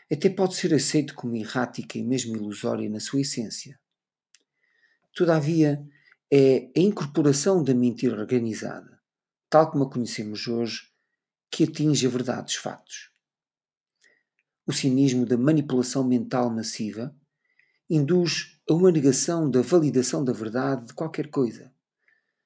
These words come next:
assim como a substituição pela mentira torna secundária quando assistimos à destruição dos referenciais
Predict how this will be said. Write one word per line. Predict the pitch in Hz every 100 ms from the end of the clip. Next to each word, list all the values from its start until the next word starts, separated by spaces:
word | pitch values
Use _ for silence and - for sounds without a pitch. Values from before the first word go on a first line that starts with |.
| _ _ -
assim | 151 226
como | 202 175
a |
substituição | 156 185 - 131 - 120 - 165
pela | 147 131
mentira | 123 120 113 127 156 156 - _ _ _ _ _ -
torna | 160 147 147
secundária | 139 - - 131 120 131 135 135
quando | - 127
assistimos | 127 127 - - 127 120 120
à | 120
destruição | - - 139 120 - 147 123 - _ _ _ _ -
dos | 120
referenciais | - - 110 110 117 101 101 104 -